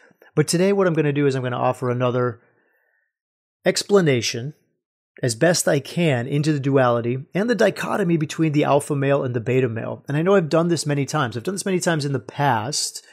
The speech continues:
many years ago. You can look back on some of the, some of the very first episodes, within the first one hundred episodes, and you can find some contrast, some explanation that I've given you between alpha and beta.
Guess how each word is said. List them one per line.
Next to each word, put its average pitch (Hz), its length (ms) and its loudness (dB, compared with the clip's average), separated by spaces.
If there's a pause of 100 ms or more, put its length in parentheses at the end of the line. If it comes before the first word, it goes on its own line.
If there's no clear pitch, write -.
many 156 160 4
years 147 440 4
ago. 113 280 -4
You 120 120 -4
can 127 200 -8
look 131 180 -4
back 131 260 2
on 123 100 -2
some 131 180 -8
of 120 80 -8
the, 113 160 -4 (380)
some 147 100 -6
of 139 60 0
the 123 40 -4
very 135 160 0
first 151 380 0
episodes, 123 340 -6
within 131 200 -4
the 123 60 -6
first 143 320 -4
one 127 180 -4
hundred 131 260 -2
episodes, 117 480 -6
and 127 80 -6
you 123 40 -6
can 110 220 -6 (320)
find 131 640 -2 (680)
some 120 680 -4
contrast, 165 760 0
some 127 160 -2
explanation 139 720 0
that 143 120 0
I've 131 120 -2
given 170 240 2
you 165 120 2
between 147 520 -2 (500)
alpha 135 640 2 (520)
and 113 280 -4
beta. 135 640 2